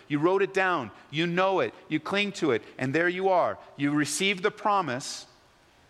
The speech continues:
and God knows the time of the fulfillment,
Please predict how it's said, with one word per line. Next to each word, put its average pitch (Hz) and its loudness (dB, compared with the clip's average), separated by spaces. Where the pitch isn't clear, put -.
and 135 -2
God 175 2
knows 202 -2
the 196 -2
time 202 0
of 202 -4
the 180 2
fulfillment, 165 -2